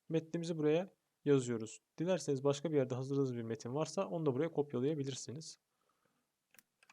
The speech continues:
Burada onay metni varsayılan olarak bu şekil gelecektir. Dilerseniz bu metin üzerine değişiklik yapabilir ya da daha farklı metinler ekleyebilirsiniz.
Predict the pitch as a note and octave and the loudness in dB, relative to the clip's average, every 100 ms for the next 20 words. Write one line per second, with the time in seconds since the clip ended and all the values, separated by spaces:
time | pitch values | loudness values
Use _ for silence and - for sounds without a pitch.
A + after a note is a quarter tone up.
0 | _ _ _ _ _ _ _ _ _ _ | _ _ _ _ _ _ _ _ _ _
1 | _ _ - G3 F3 E3+ D#3+ F3 D#3+ D3+ | _ _ -2 0 2 2 4 2 2 0
2 | D#3 D3+ D3+ D#3 D#3+ C#3 C#3 C#3 - _ | 0 2 2 2 2 2 2 -2 -6 _
3 | _ _ _ _ _ _ - F3 D3 B2 | _ _ _ _ _ _ -6 -2 -2 -2
4 | A2+ G#2+ G#2+ G#2+ - - - D3 F3+ E3 | 0 0 0 -4 -8 -14 -4 2 4 4
5 | C3+ A2+ B2+ C#3+ C#3 A#2+ A2 G#2+ A2 A2 | 0 0 0 0 0 -2 -2 -2 -4 -4
6 | - D3+ D3+ D3+ D#3+ D#3+ F#3 - _ _ | -6 -6 -2 0 0 0 -4 -4 _ _
7 | _ _ F#3 D#3 F#3 - _ _ E3+ E3 | _ _ 2 4 2 -2 _ _ 2 4
8 | D3+ C#3+ - C3 - D#3+ C#3 C3+ C#3 E3+ | 2 0 -2 -4 -6 -4 -2 0 0 0
9 | D3 - D3+ D#3+ C#3+ C#3+ A2+ C3+ - - | -2 0 0 2 0 -2 -4 -8 -10 -16